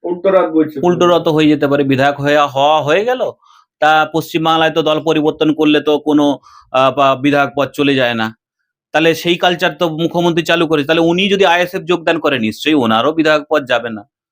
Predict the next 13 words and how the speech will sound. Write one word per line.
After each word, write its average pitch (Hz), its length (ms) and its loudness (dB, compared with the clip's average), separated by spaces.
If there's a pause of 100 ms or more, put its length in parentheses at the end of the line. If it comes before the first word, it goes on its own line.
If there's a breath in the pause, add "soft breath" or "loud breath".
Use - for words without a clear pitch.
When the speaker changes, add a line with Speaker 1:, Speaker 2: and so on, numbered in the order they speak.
(360)
Speaker 2:
সেটা 127 560 0
হতেই 131 400 -4
পারে। 180 280 -8 (760)
Speaker 1:
চৌত্রিশ 220 420 2
বছরের 240 440 2
বামফ্রন্ট 202 460 0
দেখেছি 202 380 0
আমরা, 226 460 0
সেই 185 140 -2
জায়গায় 185 280 2
বিরোধী 170 400 -2
ছিল 170 240 -8
তৃণমূল, 170 500 0